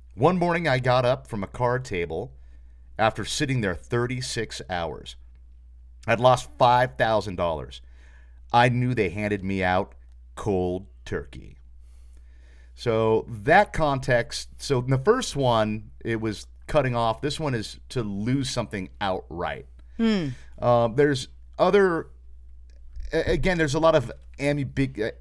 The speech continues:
Speaker 1: ambiguity around where this phrase originally came from, but where they really think we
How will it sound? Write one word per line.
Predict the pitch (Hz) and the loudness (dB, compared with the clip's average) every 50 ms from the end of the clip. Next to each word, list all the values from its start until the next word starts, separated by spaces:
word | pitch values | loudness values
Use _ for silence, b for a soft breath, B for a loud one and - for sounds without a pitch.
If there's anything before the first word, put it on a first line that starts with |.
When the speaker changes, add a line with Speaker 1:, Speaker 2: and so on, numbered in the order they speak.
| - - | -16 -10
Speaker 1:
ambiguity | - 123 139 139 135 131 - - 131 147 143 135 127 123 120 113 | -6 -4 -2 -2 -4 -4 -6 -4 0 2 2 2 2 2 0 0
around | 101 110 117 120 120 117 113 110 95 90 92 | 0 2 2 2 2 2 0 -2 -4 -6 -4
where | 95 117 117 117 117 117 113 110 95 73 - - - | 0 2 4 4 4 4 2 2 0 -4 -10 -8 -4
this | 113 110 107 - - - - | -2 -2 0 -2 -2 -6 -8
phrase | - - - - 120 117 117 113 113 110 104 95 - - | -10 -12 -4 0 2 2 2 2 0 -2 -2 -4 -6 -8
originally | 101 95 76 98 117 117 104 107 95 | -10 -8 -4 -4 -4 -2 -2 -4 -6
came | 87 - - - 113 113 113 110 | -6 -6 -6 -6 -4 -4 -6 -6
from, | - - - 107 95 90 87 78 B B B B B B B B - | -8 -8 -6 -2 0 0 0 -2 B B B B B B B B -2
but | 92 113 107 101 101 - | 2 6 6 6 6 4
where | - 98 107 107 107 107 131 143 139 143 | -2 -10 -12 -12 -4 0 2 2 4 4
they | 135 135 131 | 2 2 0
really | 120 120 147 156 156 156 143 | 0 0 2 2 2 2 0
think | 127 - 139 147 143 131 131 - - | -2 -2 -2 -2 -2 -2 -4 -8 -12
we | 104 113 120 117 104 | -8 -6 -6 -6 -8